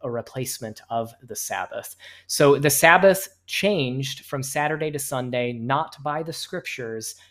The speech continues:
but by political edicts and church councils centuries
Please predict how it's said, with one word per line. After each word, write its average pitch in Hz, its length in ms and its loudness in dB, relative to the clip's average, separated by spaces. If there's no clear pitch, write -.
but 127 300 -2
by 123 340 0
political 170 680 -4
edicts 135 640 -4
and 123 260 -4
church - 400 -4
councils 120 760 -2
centuries 131 1080 -2